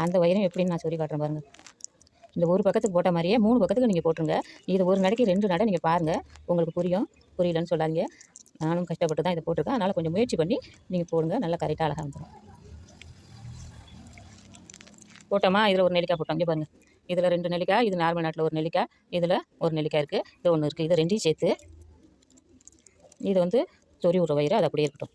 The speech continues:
இந்த ஓரமும் இந்த ஓரத்துலயும் நெல்லிக்காய் நாட்டை நல்லா இறுக்கிக்கோங்க. ஏன்னா ரெண்டு ஒயர் போட்டிருக்கோம், கொஞ்சம் லூஸ் வரும். நல்லா இறுக்கிக்கிட்டு அது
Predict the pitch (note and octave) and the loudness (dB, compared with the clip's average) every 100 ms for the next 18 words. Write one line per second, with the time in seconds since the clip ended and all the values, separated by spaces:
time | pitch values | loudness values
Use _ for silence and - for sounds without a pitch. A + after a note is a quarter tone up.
0 | E3+ G3+ E3+ D#3+ F3 D#4+ - _ F3 F#3 | -2 2 2 2 -2 -4 -8 _ -2 0
1 | D#3+ D#3 D#3 A#3+ - _ _ _ _ - | 2 0 -2 -2 -4 _ _ _ _ -4
2 | F3 E3 D3+ F3 E3+ F3 E3+ - C#3 C3+ | 0 0 0 -2 0 2 0 -2 -8 -4
3 | D#3+ F#3 E3+ E3+ F3+ F3 E3+ G3+ E4 - | -2 -2 0 2 0 -2 -2 -2 -2 -8
4 | - E3 E3 G3 F3 E3+ F4 - - E3+ | -6 -4 -2 -2 -2 -2 -2 -6 -6 -4
5 | E3 F3+ G3+ D#3 F#3+ G#4 - - _ _ | -2 -4 -6 -6 -4 -4 -6 -20 _ _
6 | _ _ _ _ - - _ _ - - | _ _ _ _ -20 -20 _ _ -20 -20
7 | - - _ - - - E4 D#4 - - | -20 -20 _ -20 -20 -20 -20 -20 -20 -20
8 | - _ - - _ _ _ _ - C#4+ | -20 _ -20 -20 _ _ _ _ -20 -20
9 | - _ _ _ _ _ _ _ _ _ | -20 _ _ _ _ _ _ _ _ _
10 | _ - | _ -6